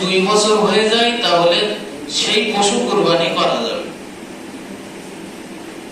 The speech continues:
তবে খেয়াল রাখবেন, গরুটা যেন দুর্বল না হয়, ভালো হাঁটতে পারছে না, রোগগ্রস্ত, এইরকম পশু যেন না হয়, সেই দিকে খেয়াল করে আমরা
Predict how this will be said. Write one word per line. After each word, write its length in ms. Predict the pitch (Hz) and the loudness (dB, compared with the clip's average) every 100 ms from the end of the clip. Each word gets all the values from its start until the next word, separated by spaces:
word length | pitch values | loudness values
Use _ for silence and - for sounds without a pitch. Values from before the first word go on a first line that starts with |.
| - - | -8 0
তবে 220 | 156 170 | 2 2
খেয়াল 340 | - - 254 | 4 4 4
রাখবেন, 420 | 254 254 254 262 269 262 - - - 180 - - - - - - - - - | 4 4 4 2 2 -2 -8 -10 -10 -10 -10 -12 -12 -14 -14 -16 -14 -12 -4
গরুটা 320 | 175 208 226 | 2 4 6
যেন 260 | 233 233 240 | 4 4 4
দুর্বল 640 | 254 226 220 202 185 175 | 4 6 6 6 6 4
না 80 | 151 | 2
হয়, 220 | 143 127 - - - - - - - - | 0 0 -4 -6 -10 -12 -14 -12 -12 -4
ভালো 240 | - 185 | 0 2
হাঁটতে 360 | 196 190 185 196 | 4 2 0 0
পারছে 440 | 190 185 - 170 | 2 4 2 0
না, 220 | 160 156 | 2 2
রোগগ্রস্ত, 880 | 170 175 175 196 190 196 175 165 151 - - - - - - - | 4 2 2 2 2 2 2 2 2 0 -8 -14 -14 -14 -10 -2
এইরকম 480 | 202 220 214 214 208 | 2 4 4 4 2
পশু 300 | 196 196 196 | 2 2 2
যেন 120 | 196 196 | 0 2
না 280 | 170 170 | 2 2
হয়, 340 | 160 160 180 190 - - - - - - | 4 4 2 0 -6 -10 -12 -14 -14 -10
সেই 280 | - - 180 | -4 -2 0
দিকে 380 | 185 202 208 208 | 2 2 0 0
খেয়াল 260 | 175 185 190 | 0 2 4
করে 300 | 190 196 190 | 2 0 2
আমরা 500 | 170 170 170 - | 0 2 2 2